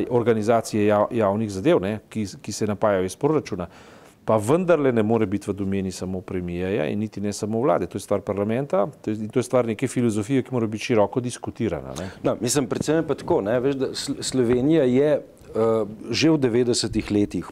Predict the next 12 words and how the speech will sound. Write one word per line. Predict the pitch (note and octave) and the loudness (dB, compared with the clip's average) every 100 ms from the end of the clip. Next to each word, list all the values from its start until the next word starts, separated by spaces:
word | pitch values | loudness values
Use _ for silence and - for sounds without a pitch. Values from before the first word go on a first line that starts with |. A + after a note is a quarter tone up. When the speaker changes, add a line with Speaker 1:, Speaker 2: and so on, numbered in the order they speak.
| - | -6
Speaker 2:
postavila | - - B2 A2 C3+ D#3 D3+ - - - - - - - - - - - | -4 0 2 4 4 2 -2 -14 -20 -20 -20 -20 -20 -20 -20 -20 -16 0
kar | F#3 | 0
pregleden | - D#3 A#2+ B2+ C3+ D#3+ D#3 | 2 0 2 2 4 2 2
in | B2+ A2+ | 0 0
po | C3 | 2
mojem | B2 C3 D3 C#3 | 4 4 0 0
mnenju | C3+ A#2+ A#2+ C3+ | 2 2 4 4
relativno | C3 C#3 C#3 C#3 C3+ | 4 4 2 2 2
učinkovit, | A#2+ - B2 A2+ A2 C#3 - | 2 0 0 0 0 -2 -4
eh, | - - | -10 -4
eh, | A2 G#2+ G#2 G#2 G#2 A2+ G#2 G#2 G#2 | 0 4 4 2 2 2 4 4 2
eh, | F#2+ G2+ G#2 G#2 G2+ | -2 -4 0 2 2